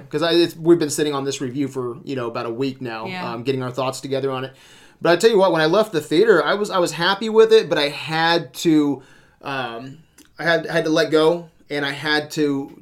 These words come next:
Speaker 1: to review this movie for what it is. And it is, unfortunately, not that psychological horror film. It's not Fatal Attraction meets Shining. It's a rom-com in space. It is a romantic, uh, space journey with these two people. And with that,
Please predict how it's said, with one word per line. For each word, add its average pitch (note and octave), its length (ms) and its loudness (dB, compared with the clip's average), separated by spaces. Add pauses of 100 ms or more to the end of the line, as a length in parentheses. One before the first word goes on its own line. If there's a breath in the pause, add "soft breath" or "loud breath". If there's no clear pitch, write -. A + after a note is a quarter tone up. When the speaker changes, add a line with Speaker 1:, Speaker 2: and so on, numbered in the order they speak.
Speaker 1:
to C#3 160 -6
review C#3+ 360 0
this D#3+ 160 0
movie D#3 160 0
for D3+ 100 -4
what C#3 160 -2
it A#2+ 80 -6
is. - 240 -10
And D3+ 160 -6
it D3+ 260 2
is, E3+ 500 6 (420 soft breath)
unfortunately, E3+ 800 2
not C#3+ 280 0
that - 140 -2
psychological D3 600 0
horror D3+ 200 4
film. D3 300 -2
It's - 120 -6
not C#3 280 -6
Fatal D3+ 200 2
Attraction D3+ 480 -2
meets D3+ 180 -2
Shining. D3 400 -4
It's D3 140 -6
a D3 80 -2
rom-com C#3 600 -2
in C3 80 -6
space. A2 440 -14
It E3+ 240 -4
is D#3+ 360 2
a D#3+ 160 -6
romantic, C3+ 680 -4 (380 soft breath)
uh, D3+ 240 -8
space C#3 360 -2
journey C3 260 -4
with C3 140 -6
these B2 140 -8
two C3 160 -6
people. B2 440 -10
And D3 340 -2 (920 soft breath)
with G3+ 340 4
that, E3+ 440 0